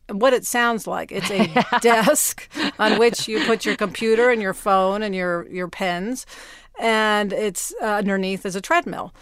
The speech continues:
Speaker 2: <laughs>
Speaker 1: Um, and you walk while you write or talk on the
Speaker 2: Yes.
Speaker 1: phone or, or, in my case, break story for television shows.
Speaker 2: Right.
Speaker 1: So, uh, Gr-, and I have to give you credit, Gretchen,
Speaker 2: Yes.
Speaker 1: because this was your gift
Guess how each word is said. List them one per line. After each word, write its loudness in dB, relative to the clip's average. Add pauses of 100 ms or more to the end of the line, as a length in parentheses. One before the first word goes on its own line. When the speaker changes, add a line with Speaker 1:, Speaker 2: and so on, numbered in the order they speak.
Speaker 2:
<laughs> 4
Speaker 1:
Um, 4
and -2
you 0
walk 4
while -2
you -4
write 2
or -2
talk 2
on -2
the -6
Speaker 2:
Yes. -10
Speaker 1:
phone 4
or, 0
or, 0
in -4
my 0
case, -6 (260)
break -2
story -2
for -4
television -2
shows. -6 (400)
Speaker 2:
Right. -4
Speaker 1:
So, 6
uh, 4
Gr-, 0
and 4
I 4
have 0
to -2
give -2
you -2
credit, 0
Gretchen, 0
Speaker 2:
Yes. 2
Speaker 1:
because -4
this -4
was -4
your 2
gift -4